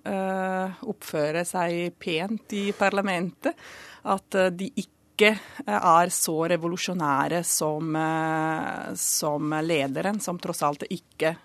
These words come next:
eh, er i parlamentet. Han var ikke, mm, eh, kandidat, eh, ved valget. Eh, det er, det er håp at, eh, det demokratiske partiet klarer å finne en dialog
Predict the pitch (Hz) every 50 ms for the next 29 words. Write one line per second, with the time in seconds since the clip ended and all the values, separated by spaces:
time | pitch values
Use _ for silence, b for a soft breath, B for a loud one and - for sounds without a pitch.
0 | - 277 190 170 165 160 - - 156 147 147 147 151 156 - 156 151 156 160 160
1 | 143 143 143 156 156 160 147 143 143 147 139 - - - 156 151 151 156 156 -
2 | - - - - - B B B B B B B B B B 226 190 165 165 156
3 | 156 156 156 156 151 151 156 165 147 - - 165 170 165 160 160 160 180 190 -
4 | _ - 214 202 202 208 - - 214 196 196 196 190 190 190 190 185 175 175 165
5 | 156 156 160 180 247 - B B B B B B B B B B B B B 220
6 | 214 202 202 202 196 190 185 185 208 202 185 170 156 147 156 185 196 214 226 214
7 | 220 220 214 208 190 185 202 196 180 190 170 185 - - 220 214 208 - _ -
8 | 220 214 208 208 202 196 185 190 175 180 175 175 180 185 185 - 196 160 - 160
9 | 151 - - - 185 185 - - 170 165 175 180 - 202 175 147 147 147 156 165
10 | 170 170 165 - - 170 156 147 147 151 156 160 170 165 165 160 151 147 151 175
11 | 190 202